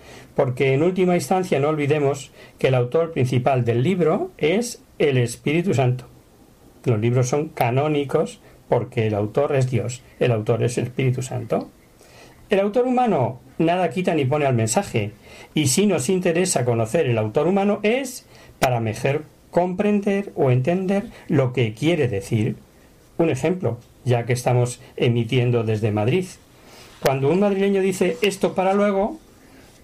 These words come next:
quiere decir que, bueno, eh,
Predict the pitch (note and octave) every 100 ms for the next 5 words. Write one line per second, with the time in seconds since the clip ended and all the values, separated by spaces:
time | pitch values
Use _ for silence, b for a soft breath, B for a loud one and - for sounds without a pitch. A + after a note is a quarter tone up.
0 | - C#3 D3 F3 C#3+ F#3 A3+ C4 - -
1 | C#3+ - C3 D#3 F3 F3+ C4+ - B2 A#2+
2 | A2